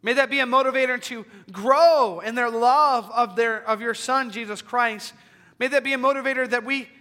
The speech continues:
could all examine our lives and see where we continue to cling to lies and let go of them so that we can take hold of Jesus Christ, who is the truth.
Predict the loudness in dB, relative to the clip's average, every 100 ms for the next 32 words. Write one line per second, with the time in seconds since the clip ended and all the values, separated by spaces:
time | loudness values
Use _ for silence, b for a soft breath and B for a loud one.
0 | b b -8 -4 2 4 4 0 -2 -2
1 | 0 0 2 0 2 2 2 0 -6 -8
2 | -6 -4 -2 -2 -4 -6 -10 -10 -10 -8
3 | -8 -10 -18 -10 -8 -6 -6 -6 0 2
4 | 2 2 -2 -8 -16 _ _ _ _ _
5 | _ _ _ _ _ _ _ _ -6 2
6 | 2 2 2 4 2 -2 -10 -8 -6 -6
7 | -6 -8 -14 -14 -20 -12 -2 -2 0 -4
8 | -4 -4 -4 -4 -8 -10 -2 0 0 -6
9 | -10 -8 -8 -12 -14 -10 -8 -8 -12